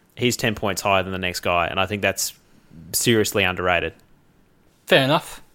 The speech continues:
Speaker 2: I, I think Dunkley can get within ten points of Dangerfield, but,
Speaker 1: Oh,
Speaker 2: you
Speaker 1: he
Speaker 2: know,
Speaker 1: can,
Speaker 2: let's,
Speaker 1: he
Speaker 2: let's
Speaker 1: can.
Speaker 2: see
Speaker 1: I'm
Speaker 2: what
Speaker 1: just,
Speaker 2: happens. <laughs>
Speaker 1: just to, to, uh, you know, I've, I've got, I, I asked this question in Slack, and I got five different names that could go a hundred and fifteen in the forward line,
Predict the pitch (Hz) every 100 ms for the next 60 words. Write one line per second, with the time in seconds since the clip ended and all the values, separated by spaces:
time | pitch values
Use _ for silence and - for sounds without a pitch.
0 | _ 147 147 143 135 120 120 120 127 117
1 | 120 110 _ - 127 127 127 120 127 123
2 | 131 - 135 143 147 190 208 - 135 -
3 | - 240 156 240 147 131 190 107 117 165
4 | 190 185 131 - 170 - 202 180 185 190
5 | 185 - 196 - 170 - 170 160 151 143
6 | 156 - 151 156 156 147 _ _ - -
7 | 139 - 135 - 151 - 147 - 147 -
8 | 127 - 135 117 120 110 120 120 - -
9 | 135 131 127 123 110 117 110 98 101 101
10 | 107 98 104 107 101 - 107 110 104 98
11 | - 107 104 95 90